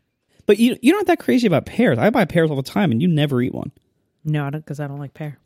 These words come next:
Speaker 1: Right, <laughs> so, so there, that might have something to do with it, because the flavor of the pear one is fairly authentic. Like, it, it, it does taste a lot like real
Speaker 2: But I'm
Speaker 1: pears.
Speaker 2: okay with, like, little pieces of pear in my salad.
Speaker 1: That doesn't really count. That's like,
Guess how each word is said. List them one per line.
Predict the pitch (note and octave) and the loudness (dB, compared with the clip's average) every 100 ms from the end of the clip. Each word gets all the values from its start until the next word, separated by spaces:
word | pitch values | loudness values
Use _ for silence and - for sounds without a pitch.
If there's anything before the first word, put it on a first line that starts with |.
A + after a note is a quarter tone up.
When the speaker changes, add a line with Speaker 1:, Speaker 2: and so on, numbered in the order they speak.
| - - | -4 0
Speaker 1:
Right, | G3 | 0
<laughs> | |
so, | - - - C4+ G#3+ - - | 0 -4 2 2 2 -4 -10
so | - - F3 E3+ | -6 0 2 4
there, | F3 F3+ _ - C#4 | 0 -2 _ -6 -2
that | G3 G#3 | 2 2
might | G3 G#3 | 2 2
have | F3 | 2
something | F3+ D#3 | 0 2
to | |
do | A#3 | 0
with | |
it, | C#3+ | -2
because | D3 E3+ D#3+ - - - | 2 2 2 -8 -4 0
the | E3+ | 0
flavor | - A3+ E4 C4 | 4 4 4 2
of | F3+ | 0
the | D#3+ | -2
pear | F3 G3 G#3+ | 0 0 2
one | D3+ B2+ | 2 2
is | D3+ C#3 | 0 -2
fairly | - - G#3 A#3 F3 | -4 0 2 2 2
authentic. | - - F3+ F#3 - - | 0 0 0 0 -2 -2
Like, | C3+ | 0
it, | C3+ C3 | 0 2
it, | D3 C#3 | -2 -2
it | - C#3+ | -2 2
does | D3+ F3 E3+ | 4 2 2
taste | - F3 - | 0 0 0
a | C#3+ | -2
lot | C3 C3+ C3+ | 0 0 0
like | C#3+ B2+ | -2 -2
real | A2+ G2+ | 0 2
Speaker 2:
But | A#3+ B3+ | 6 6
I'm | C4 | 6
Speaker 1:
pears. | D4 | 2
Speaker 2:
okay | - C#4+ D#4 | 4 4 6
with, | C4 A3+ | 4 4
like, | G#3 G3 | 0 0
little | G3 | -2
pieces | G3 G#3+ F3+ | 2 2 2
of | F3+ | -2
pear | - F3+ F#3 | -2 0 0
in | E3 | -2
my | D3 | -6
salad. | - - D#3+ E3 D#3 - _ _ _ _ _ - | -8 -6 -4 -2 -4 -12 _ _ _ _ _ -4
Speaker 1:
That | F#3+ | -2
doesn't | B2 G#2+ | -2 -2
really | B1+ - | -4 -6
count. | - C2+ - - _ _ | -6 -8 -10 -14 _ _
That's | E3+ | 0
like, | F#3+ | 2